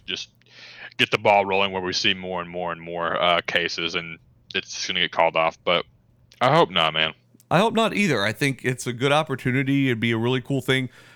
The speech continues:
Speaker 2: Dude, the concept of an alternate bubble for the eight teams that are not going to Orlando is insulting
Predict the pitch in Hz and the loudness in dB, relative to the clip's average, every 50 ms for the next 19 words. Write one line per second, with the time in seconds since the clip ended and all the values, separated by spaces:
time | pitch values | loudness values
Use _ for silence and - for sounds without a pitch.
0 | _ _ - 185 185 151 - - _ _ _ _ _ - - - 135 120 170 165 | _ _ 0 0 0 0 -2 -8 _ _ _ _ _ -20 -18 -18 -2 2 2 2
1 | - - - 190 226 262 285 277 - - - 190 151 - - - - - - _ | 2 0 -2 0 2 2 2 0 0 2 4 4 4 2 0 -6 -20 -20 -20 _
2 | _ _ - _ _ _ _ _ _ _ _ - 151 143 139 123 - - - 135 | _ _ -20 _ _ _ _ _ _ _ _ 4 4 6 4 2 0 2 4 4
3 | 139 143 - - 156 139 135 135 - 117 107 117 113 113 117 123 123 127 143 135 | 4 4 4 2 2 2 2 2 0 0 2 2 2 2 2 0 0 0 -2 -4
4 | - - _ _ _ _ _ _ _ _ _ _ _ _ _ _ _ _ _ _ | -8 -14 _ _ _ _ _ _ _ _ _ _ _ _ _ _ _ _ _ _
5 | _ _ - - 143 131 139 - 135 139 143 - - - 139 135 135 131 123 120 | _ _ 0 2 2 4 4 4 2 2 2 0 -2 -2 0 2 2 2 2 0
6 | 117 110 113 113 120 - 120 123 117 117 117 117 113 107 104 104 104 104 110 110 | 0 2 2 2 2 2 0 0 0 2 2 2 2 2 0 0 0 0 0 0
7 | 113 110 117 117 117 120 123 120 - _ _ _ _ _ _ _ _ _ _ _ | 0 2 2 2 0 0 -2 -4 -8 _ _ _ _ _ _ _ _ _ _ _
8 | - 160 170 151 143 113 104 - - - - - - 156 143 143 - 104 90 78 | 0 0 2 2 0 -2 -4 -4 -4 -4 0 4 4 4 4 2 -4 -8 -10 -10
9 | - - | -14 -18